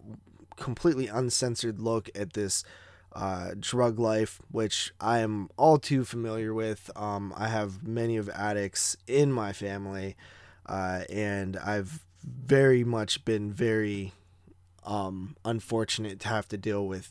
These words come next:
you know, heroin and crack and a lot of that stuff, you know, and it's very realistic looking. <laughs> Um,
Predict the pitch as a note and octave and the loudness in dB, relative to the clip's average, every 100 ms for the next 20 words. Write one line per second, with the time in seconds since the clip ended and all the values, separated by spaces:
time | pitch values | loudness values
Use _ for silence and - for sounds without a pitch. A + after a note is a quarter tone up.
0 | - G#2 F#2+ F#2 - _ _ - G#2 G2+ | -8 -8 -6 -8 -12 _ _ -10 -4 -2
1 | G2+ G2 G2 F#2+ F#2+ - G2+ G2 F#2+ - | -2 -4 -6 -8 -10 -8 -4 -2 -4 -6
2 | F#2 F2+ F2+ - - - - - A#2 E3+ | -10 -10 -12 -16 -20 -20 -20 2 10 10
3 | C#3 G#2+ F2+ - - G#2 F#2 - G2+ G2 | 10 6 0 -2 -2 -2 -4 -8 -6 -4
4 | G2 G2 F#2 F#2 F#2 - _ - - - | -4 -4 -4 -6 -8 -10 _ -20 -12 -4
5 | A2 - - - _ _ _ _ _ - | -2 0 -4 -6 _ _ _ _ _ -10
6 | B2+ A2+ C#3+ D#3+ D#3+ D#3+ D#3+ B2+ C#3 C#3+ | 0 6 8 10 8 6 4 2 4 6
7 | C3 A#2 - G2+ - F#2+ F#2+ F#2 F#2+ G#2 | 6 4 0 -4 -6 -10 -8 -8 -8 -10
8 | - - C#3+ C3+ F#3+ F#3 - - - - | -14 -6 -6 -4 -4 -6 -10 -14 -12 0
9 | A2+ A2 G#2+ G#2 G2+ | 2 4 2 0 -4